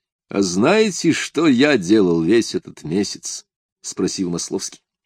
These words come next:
"Я рубил дрова для прусского королевского величества, носил воду, пас лошадей. И все это потому, что не хотел надевать мундир.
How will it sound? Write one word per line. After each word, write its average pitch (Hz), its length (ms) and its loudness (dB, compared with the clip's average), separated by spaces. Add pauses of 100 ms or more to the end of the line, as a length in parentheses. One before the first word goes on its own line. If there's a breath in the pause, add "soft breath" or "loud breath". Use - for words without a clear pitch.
(880 loud breath)
"Я 233 280 4
рубил 226 400 4
дрова 208 400 6
для 131 200 4
прусского 98 560 4
королевского 98 680 4
величества, 98 840 0 (580)
носил 147 460 4
воду, 160 460 6 (580)
пас 135 320 0
лошадей. 101 640 2 (640)
И - 160 0
все 226 300 0
это 131 240 4
потому, 101 260 0
что - 160 -2
не 107 140 4
хотел 123 420 4
надевать 101 440 2
мундир. 98 460 0